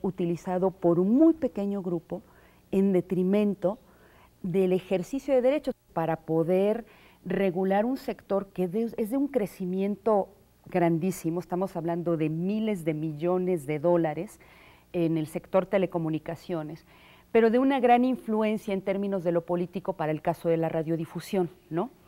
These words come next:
Que gana menos, pero tiene demasiada influencia política. Y la tendencia que está viendo es precisamente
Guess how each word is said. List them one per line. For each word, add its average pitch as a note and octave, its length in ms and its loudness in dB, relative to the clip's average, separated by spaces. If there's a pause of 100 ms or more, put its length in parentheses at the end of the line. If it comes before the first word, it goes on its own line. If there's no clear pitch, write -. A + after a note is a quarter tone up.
(320)
Que F3 120 0
gana F#3 260 4
menos, G3+ 440 4
pero E3 280 2
tiene F3 360 4
demasiada D#3+ 420 -2
influencia E3 460 -6
política. E3+ 640 -10 (500)
Y C4+ 120 2
la C4 140 6
tendencia D#4+ 500 2
que D4 100 -4
está - 180 -4
viendo A#3 300 -4
es A#3 80 -6
precisamente G#3 840 -4